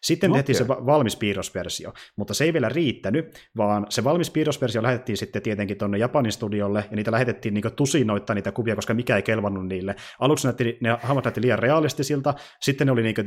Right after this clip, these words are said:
Speaker 1: jotenkin, ö, liian likaisia, ja niissä oli liikaa tahroja ja sun muita, ja sitten lopulta päädyttiin tähän elokuvan versioon, missä näyttää tavallaan niinku, ö, niiltä alkuperäisiltä versioilta, mutta ne on kolme D-mallinnettu ja niillä on vähän turkkia päällä.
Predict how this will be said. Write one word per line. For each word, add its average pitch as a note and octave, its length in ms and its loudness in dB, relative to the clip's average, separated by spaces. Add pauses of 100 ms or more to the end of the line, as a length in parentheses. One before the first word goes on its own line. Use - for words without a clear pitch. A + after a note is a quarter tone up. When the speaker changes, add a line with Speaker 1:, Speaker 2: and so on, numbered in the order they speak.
Speaker 1:
jotenkin, A2+ 500 -2
ö, G#2+ 200 2
liian A2 320 0
likaisia, C3 500 2
ja A2 60 2
niissä A2+ 180 -2
oli G#2+ 80 0
liikaa A2 220 0
tahroja B2+ 320 0
ja G2+ 40 2
sun A2+ 140 -2
muita, A2 320 -2
ja G2 60 0
sitten A2+ 160 -2
lopulta A#2 220 -4
päädyttiin A2 340 -2
tähän G#2+ 160 -2
elokuvan A2 340 -2
versioon, G#2+ 340 0
missä G2 160 -4
näyttää G#2 460 -2 (260)
tavallaan C#3+ 520 4
niinku, G#2 400 -2
ö, G#2 320 0
niiltä G#2 420 -2
alkuperäisiltä A#2 440 0
versioilta, A2 460 0
mutta G#2+ 140 -4
ne G#2 60 0
on G2 60 -4
kolme C3 260 0
D-mallinnettu G#2 540 -2
ja G#2 40 -2
niillä G#2 220 -2
on G2+ 60 -2
vähän A2+ 300 -4
turkkia G2+ 360 -4
päällä. F2+ 340 -8